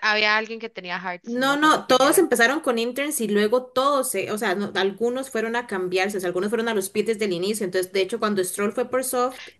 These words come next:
Speaker 2: todavía
Speaker 1: Cierto.
Speaker 2: habían personas que ya habían ido
Speaker 1: Tenés,
Speaker 2: también a los pit
Speaker 1: tenés
Speaker 2: stops.
Speaker 1: la boca llena de razón. Bueno, ajá. La cosa es que le llaman a Stroll, lo meten a pits,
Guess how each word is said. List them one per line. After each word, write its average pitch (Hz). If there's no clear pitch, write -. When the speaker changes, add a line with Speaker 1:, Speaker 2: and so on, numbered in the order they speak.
Speaker 2:
todavía 233
Speaker 1:
Cierto. -
Speaker 2:
habían 233
personas 233
que -
ya 202
habían 240
ido 214
Speaker 1:
Tenés, -
Speaker 2:
también 175
a 175
los 175
pit 226
Speaker 1:
tenés 226
Speaker 2:
stops. -
Speaker 1:
la 233
boca 214
llena 208
de 202
razón. 175
Bueno, 202
ajá. 180
La 208
cosa 277
es -
que 370
le 277
llaman 269
a 339
Stroll, 233
lo 175
meten 220
a 285
pits, -